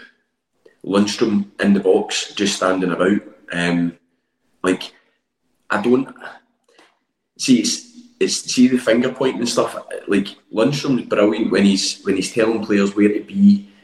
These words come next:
and he's, he's, and he's giving them the G up. But see, for your teammate to openly, like, stop playing, like, allow the other player, the other team to take the ball so that you can point and start shouting.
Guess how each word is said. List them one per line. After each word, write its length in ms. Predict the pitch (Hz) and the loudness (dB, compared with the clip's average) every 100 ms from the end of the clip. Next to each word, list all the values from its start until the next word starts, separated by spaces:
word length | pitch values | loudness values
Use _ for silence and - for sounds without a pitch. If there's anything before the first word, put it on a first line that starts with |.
| _ | _
and 100 | - | -2
he's, 220 | 92 - - | -2 -2 -6
he's, 240 | 90 90 - | -6 -6 -6
and 100 | 98 | -6
he's 140 | 95 - | -4 -2
giving 200 | 101 101 | 0 0
them 140 | 90 | -2
the 100 | 85 | -4
G 180 | 98 104 | 0 0
up. 280 | 117 - - - _ | 0 -4 -18 -20 _
But 160 | 95 95 _ _ _ _ | -6 -6 _ _ _ _
see, 220 | - 120 | -2 2
for 120 | 117 143 | 2 0
your 140 | 131 | -2
teammate 640 | - 107 117 123 - - | -2 -2 2 2 0 -4
to 340 | - 98 98 - 104 | 0 0 0 2 2
openly, 580 | 101 113 107 104 98 - _ | 2 -2 -2 0 -2 -4 _
like, 260 | - - - - _ | -10 -10 -10 -20 _
stop 460 | - - 120 110 - | -8 2 2 0 -6
playing, 500 | 110 135 147 - - _ _ _ | -2 0 -2 -6 -16 _ _ _
like, 240 | - 104 98 | -2 -2 0
allow 420 | 104 104 117 139 | -2 0 2 2
the 120 | 131 110 | 2 0
other 240 | 117 - - | 0 -2 -4
player, 300 | 104 117 - - - | -2 -2 -4 -14 -8
the 180 | 104 107 | 0 2
other 200 | 113 - | 2 -2
team 320 | - 117 123 | -4 0 0
to 160 | - 104 | -2 -2
take 260 | 123 123 - | 0 0 -2
the 80 | |
ball 480 | 104 107 127 131 - _ _ _ | 0 2 2 -2 -12 _ _ _
so 280 | - - 117 | -6 0 2
that 140 | 113 | 2
you 200 | 104 110 110 | 0 0 0
can 220 | 107 101 | -2 -2
point 480 | - 120 131 143 - - - _ - | -2 0 2 0 -6 -16 -20 _ -6
and 120 | 101 | -4
start 380 | - 107 107 - | 0 0 -2 -4
shouting. 600 | - 117 139 - 147 | 0 2 2 0 -8